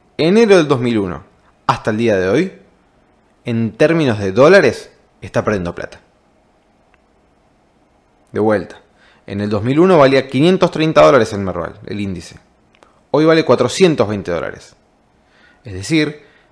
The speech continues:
que aquella persona que haya invertido en el índice Merval en su conjunto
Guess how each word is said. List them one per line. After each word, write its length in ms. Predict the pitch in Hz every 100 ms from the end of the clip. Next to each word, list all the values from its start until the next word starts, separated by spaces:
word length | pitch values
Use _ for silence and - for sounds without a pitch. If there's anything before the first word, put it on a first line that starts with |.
| _ _
que 100 | -
aquella 260 | - 127 131
persona 500 | 123 127 143 92 87
que 100 | 101
haya 140 | -
invertido 360 | 101 95 147 139
en 60 | 95
el 80 |
índice 240 | 101 107 107
Merval 540 | 101 123 113 90 - 80
en 120 | 95
su 180 | - -
conjunto 680 | 95 98 170 123 95 -